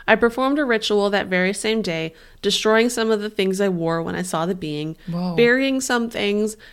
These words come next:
Speaker 1: and forcing the part of the being that was attached to me out and back into the earth. I made a ward with cedar wood, cedar berries, juniper berries, blood, black thread, and some symbolic beads.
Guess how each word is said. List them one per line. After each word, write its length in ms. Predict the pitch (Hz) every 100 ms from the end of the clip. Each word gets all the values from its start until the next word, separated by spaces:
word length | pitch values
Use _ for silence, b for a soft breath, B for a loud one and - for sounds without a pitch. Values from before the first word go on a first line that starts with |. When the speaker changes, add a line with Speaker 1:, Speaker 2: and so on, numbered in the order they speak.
| -
Speaker 1:
and 180 | 220
forcing 420 | 214 226 247 262 262
the 80 |
part 260 | 254 214 196
of 80 | 190
the 120 | 190
being 300 | 185 175 170
that 140 | 165 -
was 160 | 165
attached 520 | - - 233 226 - -
to 60 |
me 240 | 180 170 -
out 380 | - 185 170 - b b
and 180 | 196 185
back 300 | 170 175 -
into 280 | 175 160 151
the 160 | 160 -
earth. 400 | 147 202 - - _ _ _ _ _ _ _ - - _ -
I 80 | 220
made 300 | 220 226 262
a 60 | 285
ward 500 | 202 190 190 185 -
with 220 | 190 185
cedar 360 | - 185 185 196
wood, 440 | 175 156 165 -
cedar 400 | - - 214 240
berries, 520 | 175 165 165 160 160
juniper 520 | - 175 214 262 -
berries, 480 | 185 165 160 160 160
blood, 580 | - 170 196 190 165 180 b b _
black 340 | 196 214 269
thread, 380 | - 202 185 180
and 180 | - 180
some 220 | 180 170
symbolic 600 | - 185 175 156 160 -
beads. 500 | - - - 196 -